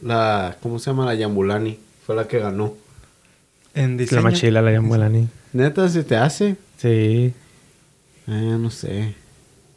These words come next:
Speaker 1: Me gusta más la brazuca.
Speaker 3: Esa no me gustaba al principio.
Speaker 1: ¿Neta? ¿Por qué? Se mira como bien fake.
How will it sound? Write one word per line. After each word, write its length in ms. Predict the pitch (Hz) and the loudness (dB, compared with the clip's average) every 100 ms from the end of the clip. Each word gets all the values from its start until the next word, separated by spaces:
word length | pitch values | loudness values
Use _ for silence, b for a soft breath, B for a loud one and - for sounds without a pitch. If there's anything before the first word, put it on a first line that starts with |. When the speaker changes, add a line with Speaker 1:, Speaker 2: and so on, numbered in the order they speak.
| _ _ - - - | _ _ -16 -14 -2
Speaker 1:
Me 80 | 120 | 0
gusta 240 | 113 131 | 2 2
más 160 | 120 127 | 2 2
la 100 | 135 | 2
brazuca. 640 | 135 95 - 110 - 120 - - _ - - _ _ _ _ - | 2 0 -2 -4 -2 -8 -10 -20 _ -20 -20 _ _ _ _ -2
Speaker 3:
Esa 200 | 135 160 | 0 2
no 140 | 165 | 2
me 80 | 175 | 4
gustaba 420 | 180 156 - 123 | 4 2 2 2
al 60 | 139 | 2
principio. 560 | 147 120 117 139 139 127 - - | 2 2 2 2 2 0 -8 -4
Speaker 1:
¿Neta? 520 | 123 135 147 151 147 135 - _ _ - | 0 2 2 0 -2 -6 -14 _ _ -4
¿Por 160 | 120 110 | -2 2
qué? 220 | 120 110 | 0 0
Se 100 | - | 0
mira 220 | 107 101 104 | 0 0 0
como 180 | 123 | -2
bien 220 | 104 101 104 | -2 -4 -2
fake. 360 | 127 135 - | -4 -4 -10